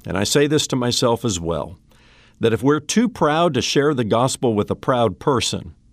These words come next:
that is, someone we view as a lost cause or someone we believe is beyond redemption,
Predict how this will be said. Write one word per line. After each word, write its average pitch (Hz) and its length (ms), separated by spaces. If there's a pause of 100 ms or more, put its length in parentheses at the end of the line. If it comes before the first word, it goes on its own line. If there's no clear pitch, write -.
(320)
that 110 160
is, 117 120
someone 127 380
we 127 140
view 123 240
as 113 100
a 107 60
lost 101 420
cause 104 500
or 78 140 (160)
someone 117 380
we 120 80
believe 110 360
is 95 140
beyond 92 460
redemption, 87 720